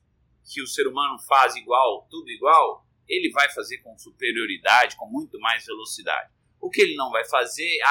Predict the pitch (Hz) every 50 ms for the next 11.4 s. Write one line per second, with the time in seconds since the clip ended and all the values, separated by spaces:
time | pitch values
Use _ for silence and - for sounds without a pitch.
0 | 143 139 151 165 180 175 170 165 156 143 147 147 - 156 139 - - 143 135 135
1 | 135 127 120 117 143 170 175 - - - 147 147 151 151 143 143 139 123 117 117
2 | - 101 92 _ _ _ _ _ _ _ _ _ _ _ _ _ _ _ _ -
3 | 117 123 - _ _ _ _ _ _ _ _ _ _ 127 143 151 139 135 143 156
4 | 165 - - - - _ _ 139 147 139 131 139 165 175 - - - 135 131 117
5 | 104 87 78 - _ _ _ _ _ - - - _ _ - 151 170 185 185 170
6 | - - 143 135 104 82 - _ _ _ _ _ _ - - _ _ _ _ _
7 | _ _ _ _ _ - 123 120 165 190 185 - - - - 196 208 208 190 196
8 | 185 180 156 151 131 117 117 147 165 160 151 - - _ _ _ _ _ _ -
9 | - 151 151 143 139 135 131 127 117 90 - - _ 160 160 - - 156 147 135
10 | 123 113 110 - - 139 160 160 143 113 98 - - _ _ - 120 131 131 127
11 | 123 117 104 90 78 - -